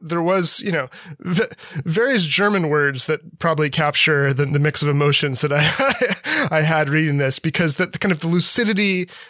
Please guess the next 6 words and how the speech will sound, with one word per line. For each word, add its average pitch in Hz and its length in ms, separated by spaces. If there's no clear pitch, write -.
the, 156 260
um, 139 480
the 156 140
astute 180 580
observations, 156 1040
um, 131 720